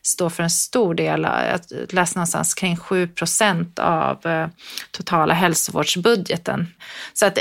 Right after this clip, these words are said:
det är verkligen, och det ökar också i många delar av världen. Så att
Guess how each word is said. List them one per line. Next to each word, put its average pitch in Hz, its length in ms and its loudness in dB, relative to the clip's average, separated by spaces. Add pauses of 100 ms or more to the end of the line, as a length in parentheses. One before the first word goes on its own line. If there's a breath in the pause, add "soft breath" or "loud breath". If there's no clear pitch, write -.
det 196 280 4
är 185 160 4
verkligen, 190 520 2
och 180 80 0
det 180 140 2
ökar 202 520 4
också - 500 2
i - 120 2
många 160 600 0
delar 180 320 0
av - 60 -2
världen. - 360 0
Så 180 120 2
att 175 120 -4